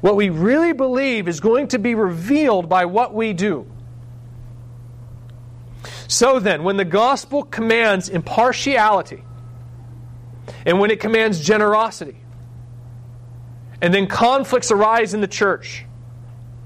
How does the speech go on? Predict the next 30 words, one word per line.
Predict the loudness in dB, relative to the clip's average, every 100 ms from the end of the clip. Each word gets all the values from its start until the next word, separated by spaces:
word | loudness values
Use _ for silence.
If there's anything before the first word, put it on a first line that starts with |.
| -18 -18 -18 -6 -4
because | 2 2 4
we | 2
refuse | 2 0 0 2 0
to | -2
be | -2
impartial | -2 2 0 0 -12 -16 -18 -16 -16 -16 -18 -18 -18 -18 -18 -16 0
or | 4 4
to | 2
demonstrate | 2 2 2 2 2 2
generosity, | 2 2 2 2 -2 -8 -12 -12 -16 -18 -18 -18 -18 -18 -18 -18 -18 -18 -18 -18 -10
then | -2 2
what's | 2 2
the | 0
reason? | 2 0 -4 -12 -16 -18 -18 -18 -16 -16 -16 -18 -16 -18 -18 -18 -18 -18 -18 -18 -18 -16 -16 -16 -16 -16 -14 -8
It's | -4
because | 2 2 4
the | 4
law | 6 6 6 4 2
of | -4
liberty, | 2 2 2 -2
the | -4 2
obligations | 4 4 2 2 2 2 0 0
of | 2
the | 2
gospel, | 4 4 2 0 2
are | 4 2
no | 2 2
longer | 2 2 0 -4 -4
controlling | -4 0 2 4 4 2
us. | -4 -10 -12